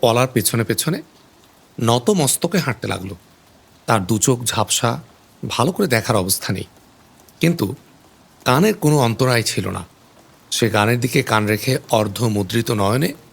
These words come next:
পথ চলতে লাগলো। গান তো নয়, যেন তারই অন্তরের মর্মান্তিক আর্তনাদ হঠাৎ মূর্ত হয়ে আছড়ে পড়ছে পথের উপর।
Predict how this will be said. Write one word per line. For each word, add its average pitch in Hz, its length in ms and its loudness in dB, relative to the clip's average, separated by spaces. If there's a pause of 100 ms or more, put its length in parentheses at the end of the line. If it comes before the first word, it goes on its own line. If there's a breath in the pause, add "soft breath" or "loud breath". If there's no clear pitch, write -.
(180)
পথ 143 200 0 (140)
চলতে 101 300 -2
লাগলো। 92 280 -6 (760)
গান 104 200 2
তো 123 120 -2
নয়, 117 300 0 (640)
যেন 160 220 4
তারই 156 440 2 (120)
অন্তরের 113 500 2 (460)
মর্মান্তিক 165 560 2 (100)
আর্তনাদ 104 560 0 (440)
হঠাৎ 135 360 0 (340)
মূর্ত 117 320 -2
হয়ে 139 260 -2 (100)
আছড়ে 113 380 0
পড়ছে 92 380 -4 (360)
পথের 98 320 -2
উপর। 92 260 -6